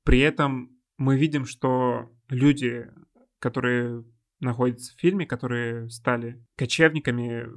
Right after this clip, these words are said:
в том числе не по своей воле, они как раз-таки не получают ту самую американскую мечту. Они не могут себе позволить жить полнее, богаче и получать то, чего они заслуживают.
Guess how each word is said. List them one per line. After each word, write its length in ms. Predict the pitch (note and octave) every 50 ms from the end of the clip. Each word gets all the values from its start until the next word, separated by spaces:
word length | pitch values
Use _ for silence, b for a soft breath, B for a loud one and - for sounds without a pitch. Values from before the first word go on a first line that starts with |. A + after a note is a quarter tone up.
| -
в 80 | - -
том 160 | - C#3+ C3
числе 260 | A#2 - - - C3
не 120 | B2+ B2 B2
по 80 | - -
своей 280 | - - B2+ B2+ B2
воле, 400 | A#2+ A#2+ B2 B2 A#2+ A#2 A#2+ - -
они 220 | C3 B2 B2+ D3+ D#3+
как 160 | - A#2+ -
раз-таки 800 | D3+ D3 D3 - D3 - - C#3 C3 C3 C3 B2+ B2 B2 A#2 A#2+ - -
не 240 | C3 B2+ D3 D#3+ D#3
получают 560 | D#3+ C#3 C#3 C#3 C3+ - D#3+ C#3+ C3 - _
ту 120 | - C3
самую 320 | A#2 - C#3+ C3+ B2+ B2+ B2
американскую 500 | B2 B2+ B2+ - C3+ B2+ A#2 - - B2+
мечту. 560 | B2 B2+ B2 - - - C3+ A#2+ A2+ A#2 - _ _ _ _
Они 580 | - C#3 A#2+ A#2+ B2 C3 C3+ C3 B2+ B2 A#2+ B2 A#2+ - _ _ _
не 280 | - B2+ C3 D3 D3+ C3+
могут 340 | B2+ C3 B2+ B2 B2+ B2
себе 180 | - - B2 D3+
позволить 680 | D#3 - B2+ A#2 A#2+ B2+ C3 B2+ B2 A#2+ - - _ _ _ _ _ _ _ _ _ _ _ -
жить 300 | B2 A#2 C3 B2 - _
полнее, 680 | B2+ B2 B2 A#2+ B2+ C#3 D#3 E3 D#3+ C3+ A#2+ - _ _ _ _ _ _ _ _ _ _ _ _ _ _ _ _ _ _ _ _ _ -
богаче 840 | B2 A#2 B2+ A2+ A2 B2+ C3 C3+ - - - B2 A#2+ A#2 C3 A#2+ - _ _ _ _ _ _ _ _ _ _ _ _ _ _ _ _
и 600 | - B2+ B2 B2 B2 B2 B2 B2 B2+ B2+ B2+ B2 B2+ - - _ _
получать 440 | - C#3 C3 B2+ B2 - C3 B2+ -
то, 140 | - D3 C3+
чего 200 | C3 - - B2+
они 140 | B2+ B2 B2+
заслуживают. 680 | B2+ C3 B2+ - - D3+ C3+ A#2+ B2 A#2+ A#2+ A#2+ A#2+